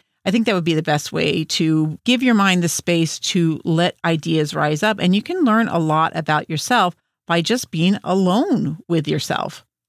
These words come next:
This kind of alone time also really lets you know what your likes and dislikes are. You may think you know, but if you are constantly going out with other people, then you're probably making concessions for their likes or dislikes, or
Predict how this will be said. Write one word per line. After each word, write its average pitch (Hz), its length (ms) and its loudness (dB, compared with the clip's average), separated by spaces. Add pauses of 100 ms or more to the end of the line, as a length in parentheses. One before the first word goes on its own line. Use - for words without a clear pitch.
(140)
This 202 160 -2
kind 220 240 2
of 190 80 -2
alone 185 260 2
time 190 300 0
also 175 500 0 (100)
really 370 520 4
lets 226 440 -2
you 208 60 4
know 185 160 4
what 180 220 2
your 156 100 0
likes 147 300 -2
and 160 100 2
dislikes 160 480 -2
are. 190 180 2
You 175 140 2
may 160 140 2
think 175 240 -2
you 170 80 0
know, 160 260 2
but 170 160 0
if 165 160 -4
you 165 240 0
are 139 80 -2
constantly 185 420 -2
going 165 280 2
out 170 140 0
with 170 220 -4
other 170 200 0
people, 262 420 0
then 170 220 2
you're 156 280 0
probably 175 440 0
making 160 300 0
concessions 208 560 0
for 156 140 -2
their 190 280 2
likes 190 320 0
or 185 80 -2
dislikes, 170 520 -2
or 151 160 0